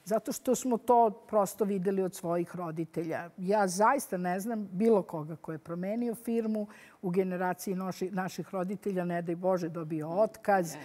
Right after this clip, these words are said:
Speaker 1: ili tako nešto, ili razmišljao da li su uplaćivani doprinosi, penzijsko.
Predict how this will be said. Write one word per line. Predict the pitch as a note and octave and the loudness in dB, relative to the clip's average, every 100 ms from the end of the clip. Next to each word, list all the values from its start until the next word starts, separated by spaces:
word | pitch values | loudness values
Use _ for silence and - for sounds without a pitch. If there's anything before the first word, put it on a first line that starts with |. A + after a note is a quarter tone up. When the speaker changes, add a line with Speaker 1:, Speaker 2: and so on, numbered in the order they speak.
| - - | -16 -8
Speaker 1:
ili | G3+ G3+ F3+ | 2 2 4
tako | G#3 G3 G#3+ | 0 0 0
nešto, | A#3 - | 0 2
ili | B3 A#3 | 4 4
razmišljao | A3+ G#3 A#3 - | 4 2 0 2
da | G3+ A3 | 4 4
li | |
su | - G#3+ | 0 -4
uplaćivani | F3+ G#3 F#3+ A#3 G3 F#3 | -2 -2 0 0 0 0
doprinosi, | D#3+ F3+ G#3 - G#3 F#3+ F3+ - | 2 4 2 0 -2 -2 -4 -4
penzijsko. | F3+ G3 G3 G3 G#3+ - E3+ | -4 -2 -2 -2 -4 -4 -6